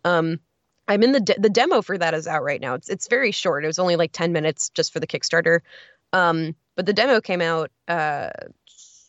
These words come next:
two years ago. I gue-, yeah, I guess, like, end of twenty eighteen.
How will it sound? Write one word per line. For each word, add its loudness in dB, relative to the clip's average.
two -2
years 0
ago. 6
I 2
gue-, 0
yeah, 6
I 2
guess, 0
like, -2
end 2
of -4
twenty -2
eighteen. -2